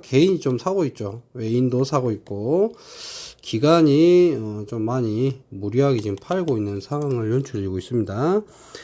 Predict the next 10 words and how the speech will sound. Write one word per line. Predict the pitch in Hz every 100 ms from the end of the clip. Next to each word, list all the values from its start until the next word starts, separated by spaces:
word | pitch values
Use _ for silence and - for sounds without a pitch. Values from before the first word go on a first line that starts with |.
| -
자, | 123
공매도 | 113 - 131 190 254 220
보니까 | 139 139 139 151 185 202 208 214 _ _ _
기관이 | - 123 147 139
팔면서 | - 185 175 151 170 185
이렇게 | 123
공매도권이 | - 120 156 196 202 139
많이 | 110 123 180
나오고 | 185 135 107
있어요. | - 98 95